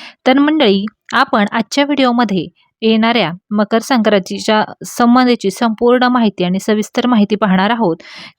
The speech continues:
की मकर संक्रांत दोन हजार चोवीस या दिवशी आपल्याला कोणत्या रंगाच्या साड्या नेसवू शकतो आपण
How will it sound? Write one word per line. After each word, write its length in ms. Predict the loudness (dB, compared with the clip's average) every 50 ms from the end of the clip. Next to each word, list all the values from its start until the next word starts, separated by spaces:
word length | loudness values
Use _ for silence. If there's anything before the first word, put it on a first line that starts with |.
| -6 -2
की 240 | 0 0 0 0 -2 _ _ _ -2
मकर 300 | -2 -2 0 0 0 0
संक्रांत 400 | 0 0 0 0 0 0 0 0
दोन 200 | 0 2 2 2
हजार 220 | 4 4 2 2 0
चोवीस 520 | -2 0 2 2 2 4 2 0 0 -2 -2
या 140 | 0 0 2
दिवशी 320 | 2 2 0 2 2 0
आपल्याला 320 | 0 2 2 0 2 0
कोणत्या 400 | -2 0 -2 -2 0 0 0 0
रंगाच्या 380 | 0 0 0 0 -2 0 -2 -2
साड्या 260 | -2 0 0 0 2
नेसवू 320 | 0 0 -2 -2 -2 -2 -2
शकतो 340 | 0 -2 -4 -2 0 0
आपण 320 | 0 0 0 -2 -4 -4